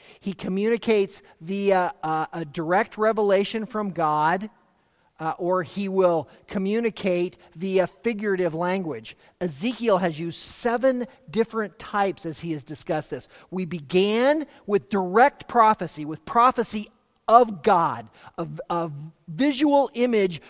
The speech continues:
where he was in the presence of God. We've seen an ecstatic vision where he's been taken to Jerusalem, didn't actually see it, but was taken there in a vision.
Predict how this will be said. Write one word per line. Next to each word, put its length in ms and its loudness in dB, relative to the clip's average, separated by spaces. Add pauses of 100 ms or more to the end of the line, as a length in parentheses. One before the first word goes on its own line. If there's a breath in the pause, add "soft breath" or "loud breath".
where 140 0
he 140 0
was 280 2
in 180 -2
the 80 -2
presence 500 -2
of 140 -12
God. 420 -2 (260 soft breath)
We've 160 -4
seen 320 -4
an 160 -8
ecstatic 720 -2
vision 480 -4 (180 loud breath)
where 140 -6
he's 180 0
been 220 -4
taken 540 0
to 120 -4
Jerusalem, 680 -8 (280 soft breath)
didn't 220 0
actually 440 0
see 440 -4
it, 120 -4
but 160 -2
was 200 -6
taken 480 -2
there 260 0 (260 loud breath)
in 140 -4
a 80 -2
vision. 540 -4